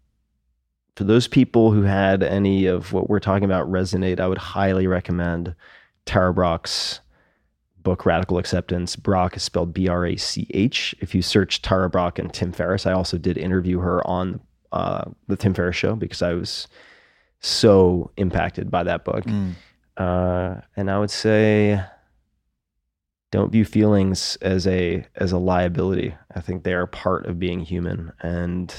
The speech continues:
Speaker 1: if you've spent the majority of your life developing the unemotional, detached approach to problem solving, it, uh, it would be very well worth spending some time with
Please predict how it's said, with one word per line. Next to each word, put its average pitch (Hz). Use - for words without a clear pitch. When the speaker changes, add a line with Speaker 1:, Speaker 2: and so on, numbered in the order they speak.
Speaker 1:
if 98
you've 90
spent -
the 101
majority 92
of 87
your 90
life 90
developing 90
the 90
unemotional, 92
detached -
approach 92
to -
problem 92
solving, 92
it, 98
uh, 107
it 101
would 92
be 92
very 98
well 92
worth 92
spending 92
some 90
time 87
with 90